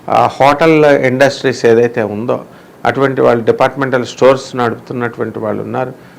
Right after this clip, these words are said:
ఆటోమొబైల్స్, ఇలాంటి బిజినెస్ల్లో జాగ్రత్తగా చేసుకోవాల్సినటువంటి అవసరం ఉంది. లిక్కర్ బిజినెస్లో, హోటల్ ఇండస్ట్రీ, ఇవన్నీ కూడా బ్రహ్మాండంగా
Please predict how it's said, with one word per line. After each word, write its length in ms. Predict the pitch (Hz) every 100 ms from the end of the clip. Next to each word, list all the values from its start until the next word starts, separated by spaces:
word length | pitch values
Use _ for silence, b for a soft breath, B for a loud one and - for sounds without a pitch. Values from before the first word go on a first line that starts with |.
| -
ఆటోమొబైల్స్, 800 | - 123 135 135 127 127 120 -
ఇలాంటి 540 | 120 113 123 131 139 123
బిజినెస్ల్లో 840 | 120 113 113 113 120 120 135 110 B B -
జాగ్రత్తగా 400 | 127 123 123 135
చేసుకోవాల్సినటువంటి 1000 | 127 117 113 - 113 98 - 104 107 101
అవసరం 300 | 98 90 -
ఉంది. 120 | 92 98
లిక్కర్ 340 | 113 - 117
బిజినెస్లో, 520 | 110 104 104 - 104
హోటల్ 400 | 92 110 117 120
ఇండస్ట్రీ, 480 | 104 98 98 - 120
ఇవన్నీ 200 | 123 156
కూడా 140 | 185
బ్రహ్మాండంగా 760 | 160 123 120 123 123 123 123